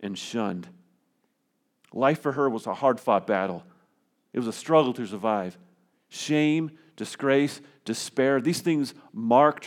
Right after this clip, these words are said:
her life. They were everyday experiences. No one cared about her.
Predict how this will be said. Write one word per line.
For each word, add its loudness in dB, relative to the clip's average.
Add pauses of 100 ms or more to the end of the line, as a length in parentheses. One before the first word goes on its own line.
her 0
life. 0 (360)
They 0
were 0
everyday 2
experiences. -4 (1600)
No 2
one 2
cared -2
about -4
her. -8